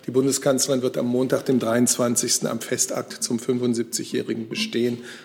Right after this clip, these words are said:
des Landes Nordrhein-Westfalen teilnehmen und eine Festrede halten.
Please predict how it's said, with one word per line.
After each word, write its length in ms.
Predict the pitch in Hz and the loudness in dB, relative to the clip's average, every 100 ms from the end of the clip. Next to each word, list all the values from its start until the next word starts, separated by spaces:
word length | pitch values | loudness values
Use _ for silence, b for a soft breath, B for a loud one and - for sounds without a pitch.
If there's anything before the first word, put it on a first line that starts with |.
| B | B
des 140 | 113 - | -4 0
Landes 340 | 120 117 - | 2 0 0
Nordrhein-Westfalen 920 | 120 113 117 110 - - 123 120 117 | -2 -4 -4 -4 -4 -2 0 0 0
teilnehmen 560 | - 123 120 120 117 117 | 0 2 2 2 2 0
und 300 | - 123 - | -4 -6 -6
eine 160 | - 120 | -6 -6
Festrede 640 | 104 151 143 - 139 135 | 0 2 2 4 4 4
halten. 380 | 127 123 123 127 | 2 2 2 -2